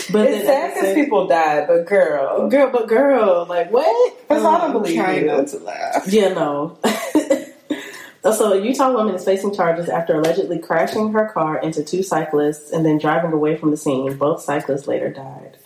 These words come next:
Speaker 3: Damn.
Speaker 1: The suspect, Julianne Budge, uh, blamed the crash on her irritable bowel syndrome.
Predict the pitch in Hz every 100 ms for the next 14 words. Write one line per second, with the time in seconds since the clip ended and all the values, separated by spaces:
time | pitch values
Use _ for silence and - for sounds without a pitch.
0 | _ - 170 190 165 170 170 - 185 175
1 | 170 170 151 156 151 151 151 156 160 147
2 | 147 147 - - _ _ _ _ _ 160
3 | 156 151 151 160 185 196 180 - 160 160
4 | 160 165 131 - 165 185 180 165 160 151
5 | 160 156 - 143 143 135 131 131 147